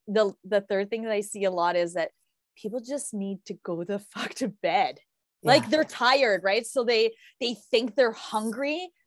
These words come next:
Speaker 1: but actually what they are is they're tired.
Speaker 2: Mm. Yeah, they're trying to get energy in there to stay awake, um, by eating.
Speaker 1: Yeah.
Speaker 2: And, and one, one thing that I also see is boredom.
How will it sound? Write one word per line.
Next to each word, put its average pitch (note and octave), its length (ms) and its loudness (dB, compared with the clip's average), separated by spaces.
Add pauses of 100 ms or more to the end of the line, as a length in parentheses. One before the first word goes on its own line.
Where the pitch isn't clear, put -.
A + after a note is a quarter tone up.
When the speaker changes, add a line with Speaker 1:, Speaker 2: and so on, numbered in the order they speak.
Speaker 1:
but A3 80 2
actually A3 400 0
what A3+ 180 -4
they G#3 220 2
are F#3 320 6
is F3 220 -4
they're F3+ 180 -2
tired. - 560 -6 (320)
Speaker 2:
Mm. D#3 340 -2 (540)
Yeah, D#3+ 260 8
they're D#3 140 8
trying G3 320 6 (100)
to E3 240 8
get D#3 460 4 (200)
energy E3+ 600 6
in E3 200 4
there D3 380 0 (100)
to E3 120 0
stay D#3+ 300 4
awake, D3 580 4 (600)
um, D3+ 640 4
by D3 200 4
eating. C#3 460 2 (600)
Speaker 1:
Yeah. G3+ 120 6
Speaker 2:
And, F3 180 4
and F3+ 240 6
one, F#3 360 8
one F#3 240 6
thing F#3 200 6
that D#3+ 120 6
I D3+ 200 6
also D3 300 2
see C#3+ 380 0
is D3 140 2
boredom. C3 540 0